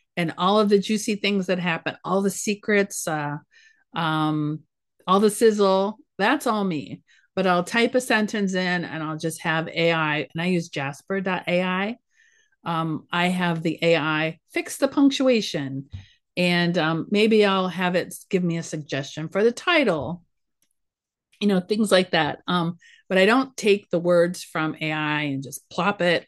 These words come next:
onto the page. I always change it. It, you know, it's kinda like having, uh, an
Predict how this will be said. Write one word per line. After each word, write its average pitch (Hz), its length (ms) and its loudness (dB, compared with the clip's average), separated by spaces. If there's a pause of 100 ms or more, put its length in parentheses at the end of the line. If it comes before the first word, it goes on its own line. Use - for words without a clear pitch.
onto 156 320 -2
the - 80 -10
page. - 380 -10 (360)
I 165 60 -6
always 165 280 -2
change 262 420 4
it. 240 400 4
It, 220 120 -6 (400)
you 247 100 -2
know, 240 100 0
it's 226 160 0
kinda 262 280 2
like 214 220 0
having, 180 640 -2
uh, 165 260 -6
an 185 160 2